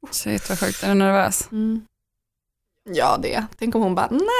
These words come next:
Speaker 2: Nej, men hon har redan
Speaker 1: Oops.
Speaker 2: läst synopsis, det vill säga så här projektbeskrivningen
Speaker 1: Ja.
Speaker 2: eller så här beskrivningen av vad boken ska handla om, och gett mig tummen upp, så det är ju, känns ju kul.
Speaker 1: Mm.
Speaker 2: Men, ehm,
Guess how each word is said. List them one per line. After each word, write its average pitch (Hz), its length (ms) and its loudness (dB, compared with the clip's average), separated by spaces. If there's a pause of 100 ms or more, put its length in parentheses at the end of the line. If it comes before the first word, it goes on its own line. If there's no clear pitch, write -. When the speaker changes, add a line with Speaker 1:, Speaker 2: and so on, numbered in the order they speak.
(540)
Speaker 2:
Nej, 254 100 4
men 254 40 8
hon 262 140 8
har 269 60 8
redan 240 200 6
Speaker 1:
Oops. 240 40 6
Speaker 2:
läst 240 300 6
synopsis, 220 680 2
det 208 100 2
vill 190 120 2
säga 190 180 4
så 190 100 0
här 175 80 0
projektbeskrivningen 196 1080 0
Speaker 1:
Ja. 180 80 4
Speaker 2:
eller 185 160 2
så - 100 -2
här - 80 -4
beskrivningen 185 560 -2
av 190 60 -4
vad 185 280 -4
boken 185 300 -8
ska - 120 -8
handla 185 280 0
om, - 100 -6
och - 300 -6
gett 190 200 0
mig 190 120 -2
tummen 208 300 0
upp, - 200 -6
så 208 120 -8
det 208 140 0
är 202 140 4
ju, 185 200 2
känns - 260 -4
ju - 40 -6
kul. - 240 -12
Speaker 1:
Mm. 202 300 2 (340)
Speaker 2:
Men, 175 440 -2
ehm, 170 420 -8